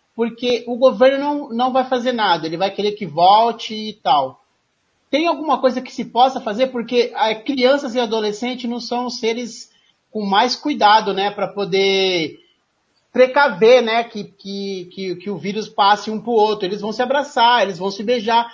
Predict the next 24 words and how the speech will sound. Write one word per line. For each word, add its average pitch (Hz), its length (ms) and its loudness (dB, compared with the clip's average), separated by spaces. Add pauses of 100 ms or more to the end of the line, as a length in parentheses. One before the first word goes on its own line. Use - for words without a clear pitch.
(260)
Criança, 233 520 2
então, 220 420 0
troca 220 340 0
chupeta, 220 760 2
troca, 214 640 2 (260)
é, 180 80 -8
material 214 460 2
escolar. 214 720 0 (260)
Então, 226 220 -4
quer 226 160 -6
dizer, 190 500 -4 (180)
o 185 120 -12
que 285 160 -6
que 294 160 -4
dá 240 220 2
pra 262 120 -2
se - 160 -10
fazer? 208 680 -2 (140)
Lógico 214 340 0
que 202 140 -8
se - 240 -10
fizer 185 300 -2
greve, 175 320 0
ninguém, 180 300 -4